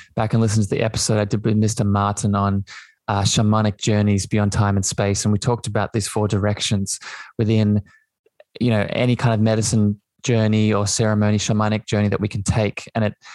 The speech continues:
I think a big part of it, my friend, and maybe this resonates with you, it's connected to these primal archetypes that are inside of us that, that move through us through generation and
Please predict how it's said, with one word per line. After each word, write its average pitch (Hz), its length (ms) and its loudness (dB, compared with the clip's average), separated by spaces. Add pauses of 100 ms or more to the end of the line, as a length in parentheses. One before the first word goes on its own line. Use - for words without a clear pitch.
(280)
I 120 120 -2
think 147 160 0
a 127 40 -2
big 107 180 -2
part 117 260 4
of 117 100 0
it, 107 160 -2 (240)
my 110 160 0
friend, 107 260 0
and 104 80 2
maybe 104 420 0 (320)
this - 160 -4
resonates 110 460 0
with 101 120 -4
you, 101 200 0 (680)
it's 107 140 -2
connected 120 440 0
to 120 60 0
these 87 160 0
primal 110 380 0
archetypes 107 640 -2
that 110 100 0
are 101 100 2
inside 107 360 0
of 101 100 -2
us - 200 -4
that, 101 240 -2
that - 320 -4
move 113 420 2
through 113 300 0
us 98 240 -2
through 104 240 -2
generation 101 800 0
and 95 280 -2